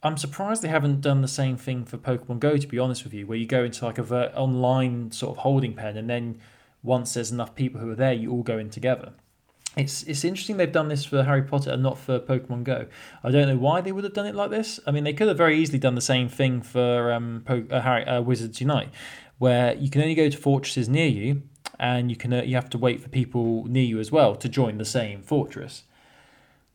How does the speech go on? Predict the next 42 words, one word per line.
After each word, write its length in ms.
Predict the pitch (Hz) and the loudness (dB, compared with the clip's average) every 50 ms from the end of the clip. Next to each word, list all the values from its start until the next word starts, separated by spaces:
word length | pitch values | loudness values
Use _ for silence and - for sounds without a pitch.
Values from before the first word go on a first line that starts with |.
| _ _ _ _ _ _ _ _ - | _ _ _ _ _ _ _ _ 4
But 220 | - 135 127 - - | 6 6 6 6 2
the 60 | 131 | 4
way 160 | 143 175 202 | 6 6 6
they've 120 | 196 185 | 6 2
done 220 | - 185 175 156 127 | 4 4 4 6 4
it, 240 | 113 113 - - - | 2 0 -2 -6 -8
it's 380 | - 143 139 139 - - - - | -8 -6 -6 -6 -8 -8 -8 -6
really 540 | 131 120 120 139 156 160 165 156 147 143 135 | -8 -4 -2 0 2 2 4 4 6 6 4
worked 420 | 123 123 139 139 135 - 135 - | 6 6 8 8 8 8 4 -2
well, 360 | 127 123 135 127 117 110 107 | 2 4 4 4 4 4 2
and 580 | - - 120 123 123 123 127 127 127 123 - - - _ _ _ _ _ _ _ _ _ _ _ - - | 0 0 0 0 0 0 0 -2 -2 -4 -6 -10 -18 _ _ _ _ _ _ _ _ _ _ _ -8 -2
a 100 | 131 127 | 0 2
lot 200 | 127 139 160 151 | 4 4 4 4
of 120 | 143 151 | 4 2
people 380 | 147 165 160 156 147 143 123 120 | 0 0 0 0 0 0 0 0
on 100 | 120 123 | 0 -2
the 60 | 120 | -2
forums, 400 | - - 151 147 143 135 127 131 | -2 0 2 4 4 4 2 2
I, 340 | 135 123 123 123 120 120 113 - - _ _ _ _ _ _ _ _ _ - | 0 0 0 -2 -4 -6 -10 -12 -18 _ _ _ _ _ _ _ _ _ -4
I've 140 | 131 135 | -2 0
not 160 | 139 170 160 165 | 0 0 0 2
heard 160 | 175 160 143 | 2 2 4
one 160 | 151 151 151 | 2 2 2
negative 320 | 147 143 139 143 - 135 | 2 2 2 0 -2 -4
thing 120 | - 139 127 | 0 0 2
about 300 | 117 131 127 117 110 - | 2 2 2 0 0 -6
it. 100 | 101 - | -6 -2
People 260 | - 139 139 139 131 | 0 0 2 4 4
are 20 | |
loving 260 | 131 135 135 135 135 135 | 6 6 6 6 6 6
it. 200 | 135 131 123 127 | 4 4 4 2
They've 200 | 127 120 110 120 | -2 -2 0 0
not 300 | 127 131 123 - - - | 0 0 0 -2 -6 -12
had 320 | 131 - 131 127 120 113 | -8 -2 -2 -2 -2 -2
the 80 | 123 123 | -4 -6
experience 480 | 123 - - - 127 123 123 120 - | -6 -6 -4 -2 0 0 0 -2 -4
of 100 | 135 135 | -8 -4
battling 640 | - 127 123 123 - - 127 120 120 120 120 117 - | -2 -2 -2 -2 -4 -4 -4 -4 -4 -6 -6 -6 -6
with 140 | 120 117 113 | -6 -4 -2
other 160 | 120 113 110 | -2 -4 -4
players 300 | 107 - 120 113 113 107 | -4 -4 -4 -4 -4 -4
before, 500 | - 110 - - - 139 139 135 135 135 | -6 -12 -10 -2 0 2 4 4 2 0